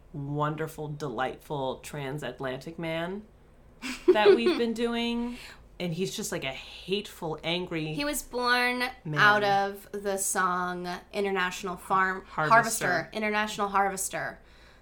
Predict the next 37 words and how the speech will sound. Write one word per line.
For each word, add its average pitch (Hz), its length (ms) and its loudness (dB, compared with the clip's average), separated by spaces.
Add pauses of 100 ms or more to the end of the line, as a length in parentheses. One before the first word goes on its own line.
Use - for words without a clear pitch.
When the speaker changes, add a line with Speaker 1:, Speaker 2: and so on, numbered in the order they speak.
(140)
Speaker 2:
Um, 165 380 0
and 175 180 -4
he 196 260 -2
recites 240 840 4
the - 160 -8
song 190 400 2
lyrics 175 340 -2
Speaker 1:
Yeah, 226 400 4
we 208 140 0
Speaker 2:
in, 254 60 0
Speaker 1:
were 262 60 4
Speaker 2:
like, 220 160 0
a 196 40 -2
Speaker 1:
listening 226 220 2
Speaker 2:
poem. 262 160 6
Speaker 1:
to 370 100 -4
the 269 100 0
song 262 300 0
for 226 100 -6
the 190 60 0
first 170 260 -6
time, 143 360 -4
and 175 100 -4
I 214 140 2
was 190 80 0
Speaker 2:
Mm-hmm. 190 100 -4
Speaker 1:
like, 160 220 0
"Wow, 170 280 4
this 160 200 -8
is 175 180 -10
such 160 380 -8
an, 160 280 -8 (840)
this 185 160 -10
is 160 60 -8
such 185 340 -8
a 185 60 -12
direct 160 640 -4